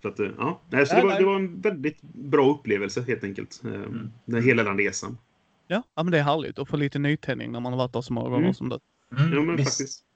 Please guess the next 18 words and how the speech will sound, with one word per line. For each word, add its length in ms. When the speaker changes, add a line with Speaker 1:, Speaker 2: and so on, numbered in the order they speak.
Speaker 2:
Ja, 320
då 140
har 240
vi 100
ju 300
sista 360
kategorin 560
här. 180
Speaker 1:
Mm. 240
Speaker 2:
Eh, 260
ett 140
spel 320
vi 100
ser 160
fram 320
emot 320
nästa 600
år. 200